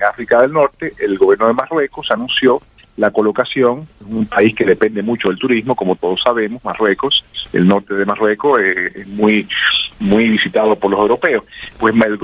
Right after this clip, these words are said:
el Estado marroquí anunció la colocación de dos mil millones de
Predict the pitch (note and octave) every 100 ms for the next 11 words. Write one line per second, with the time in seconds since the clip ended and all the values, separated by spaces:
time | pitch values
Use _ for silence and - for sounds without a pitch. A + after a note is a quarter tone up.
0 | A2+ G#2+ G2+ A#2+ A#2+ B2 B2 C#3 - E3
1 | E3+ A#2+ G#2 - A2+ - G2+ G2+ - -
2 | G#2+ A2+ G2+ G2 G2+ G#2+ G2+ G2+ G#2+ F#2+